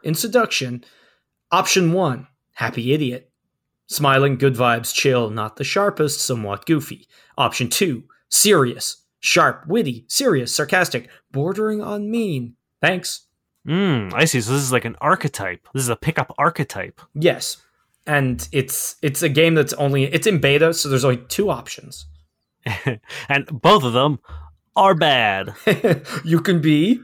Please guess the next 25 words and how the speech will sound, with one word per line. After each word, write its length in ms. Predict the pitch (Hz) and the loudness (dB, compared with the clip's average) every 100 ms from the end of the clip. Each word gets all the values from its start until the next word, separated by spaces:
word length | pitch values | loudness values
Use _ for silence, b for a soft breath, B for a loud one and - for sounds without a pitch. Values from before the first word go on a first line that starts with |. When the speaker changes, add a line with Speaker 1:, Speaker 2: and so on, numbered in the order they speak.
| _ 147 | _ 0
Speaker 1:
an 160 | 143 | 2
idiot, 500 | 131 120 143 220 - _ _ - | 2 0 0 -2 -8 _ _ -2
or 140 | 139 139 | 2 2
you 120 | 143 | 2
can 220 | 170 151 | 0 0
be 120 | 185 | -2
mean. 480 | 180 240 202 123 120 | -2 -2 -2 -4 -10
<laughs> 60 | B B B B B B - | B B B B B B -4
Speaker 2:
So 260 | - 220 208 | 4 6 6
I, 220 | 214 214 | 4 2
I, 240 | 240 226 | 2 2
like, 240 | 214 202 226 | 4 2 2
if 160 | 208 | 4
I 120 | 214 | 6
have 380 | 156 123 233 247 | 4 4 4 4
to 100 | 190 | -2
choose, 300 | - 165 117 | -2 0 0
if 160 | 139 165 | -2 2
you're 120 | 165 | 2
making 380 | 147 196 220 208 | 4 2 2 0
me 140 | 190 | 0
play 320 | - 160 156 | 0 2 4
in 260 | 156 139 143 | 2 0 0
the 80 | 143 | 0
game, 480 | - 117 90 92 | 0 0 -2 -6